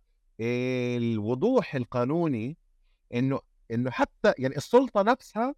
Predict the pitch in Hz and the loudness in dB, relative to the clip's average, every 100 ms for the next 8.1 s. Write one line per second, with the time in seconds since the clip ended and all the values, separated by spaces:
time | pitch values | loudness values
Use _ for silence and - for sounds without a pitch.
0 | _ - 156 - 277 - 220 202 156 170 | _ -6 -4 0 -2 0 -2 -2 0 2
1 | 208 202 196 214 - 170 165 135 156 156 | 2 0 0 -4 -4 -2 -2 0 0 0
2 | 135 127 147 - _ _ _ _ 113 117 | -2 -10 -12 -18 _ _ _ _ -6 -2
3 | 165 208 165 143 151 156 165 165 170 _ | 2 2 2 0 0 0 0 -4 -6 _
4 | _ _ 139 160 156 156 127 123 123 185 | _ _ 0 0 2 2 2 0 2 2
5 | - 151 - 180 214 98 120 131 117 101 | 2 -6 -2 -4 -4 -2 0 2 0 -2
6 | 90 92 87 87 85 82 85 165 - _ | -6 -8 -10 -8 -6 -6 -6 -10 -16 _
7 | _ _ _ _ _ 117 113 107 107 104 | _ _ _ _ _ -6 -4 -4 -4 -6